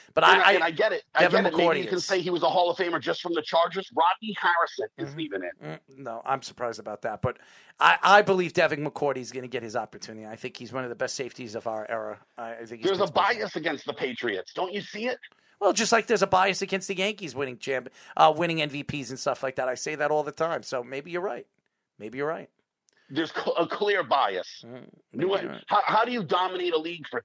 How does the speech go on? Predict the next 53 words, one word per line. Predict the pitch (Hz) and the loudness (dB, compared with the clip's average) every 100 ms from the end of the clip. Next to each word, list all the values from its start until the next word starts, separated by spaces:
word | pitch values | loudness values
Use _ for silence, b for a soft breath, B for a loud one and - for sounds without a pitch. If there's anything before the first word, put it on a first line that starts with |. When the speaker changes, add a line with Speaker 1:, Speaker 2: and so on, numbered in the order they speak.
| _ - - | _ -14 -4
Speaker 2:
twenty | 185 175 | -2 0
years, | 175 156 160 110 101 - - _ _ | -2 -2 0 0 -2 -6 -20 _ _
which | 113 - | -8 -6
they | 127 | -6
did, | 113 110 101 - _ _ _ _ _ - | -4 -2 -2 -4 _ _ _ _ _ -18
Speaker 1:
Mm-hmm. | 117 | -8
Speaker 2:
and, | 165 165 156 147 - | -4 -2 -4 -10 -10
and | 160 151 | -8 -2
go, | 147 147 135 | 0 0 0
"None | 131 147 147 151 | -2 0 0 2
of | |
their | 143 139 | 0 2
guys | 127 127 113 | 2 2 2
are | 117 | 0
any | 110 104 | -2 -4
good"? | 104 98 - _ _ _ _ _ _ b b b b b b b b b b b - | -2 -2 -4 _ _ _ _ _ _ b b b b b b b b b b b -12
Speaker 1:
Uh, | 147 147 123 B B B B 135 | -8 -6 -6 B B B B -2
well, | 151 165 160 _ _ | 4 4 2 _ _
that's | 139 151 - | 0 0 0
the | 170 | 0
N | 160 | 2
F | - | 4
L. | 165 151 | 4 4
They | 139 | 2
always | 147 143 | 0 -2
think | - 147 | -4 -8
it's | - 127 | -8 -6
a | |
system, | - 135 - 113 107 | -4 -4 -4 -8 -10
but | 104 113 | -8 -6
I | 117 | -6
think | 120 131 | -6 -10
it's | 110 135 | -10 -6
a | |
lot | 127 123 - | -2 -2 -4
to | |
do | 113 127 | -8 -8
with | 117 | -6
the | 120 | -8
players | - 139 131 117 | -2 -2 -2 -6
that | 113 | -8
fit | - 131 | -6 -4
Speaker 2:
The | |
Speaker 1:
the | 160 | -2
Speaker 2:
same | - 202 | -2 -2
Speaker 1:
system. | 214 | 0
Speaker 2:
way | 202 | 2
they | 190 | 2
suspended | 180 160 - 175 165 147 | 0 -4 -2 -2 -2 -2
Tom | 180 165 | 0 0
Brady | 160 170 135 | 0 -2 -4
for | - 139 | -4 -4
nothing. | 156 175 180 170 113 | -2 0 0 0 -2